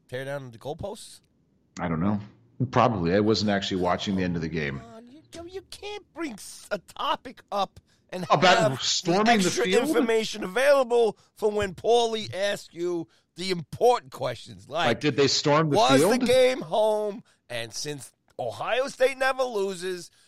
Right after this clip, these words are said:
Speaker 1: did the Oregon fans rush the field and tear down the goalposts? Because I would have to say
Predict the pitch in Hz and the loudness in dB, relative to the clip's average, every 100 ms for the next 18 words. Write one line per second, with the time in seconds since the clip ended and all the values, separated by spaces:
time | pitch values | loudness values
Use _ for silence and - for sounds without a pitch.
0 | _ _ _ _ _ _ 196 226 233 233 | _ _ _ _ _ _ -2 0 2 0
1 | 220 - 113 196 190 196 196 175 175 165 | -2 -8 -8 0 2 2 0 -4 -8 -10
2 | - 127 131 131 123 - _ _ - - | -14 -10 -10 -10 -14 -20 _ _ -14 -4
3 | 120 190 - 302 262 - 269 254 247 247 | -2 0 -2 -6 -8 -8 -6 0 2 2
4 | 247 - _ _ _ _ - 196 233 240 | -2 -6 _ _ _ _ -6 -2 2 2
5 | 247 233 233 220 165 135 120 - - - | 2 2 4 4 2 -2 -4 -8 -18 -20
6 | _ _ _ - 120 127 120 190 233 180 | _ _ _ -16 -10 -4 -2 -2 -4 -6
7 | 214 - 220 - 330 269 247 | -8 -8 -14 0 2 2 -2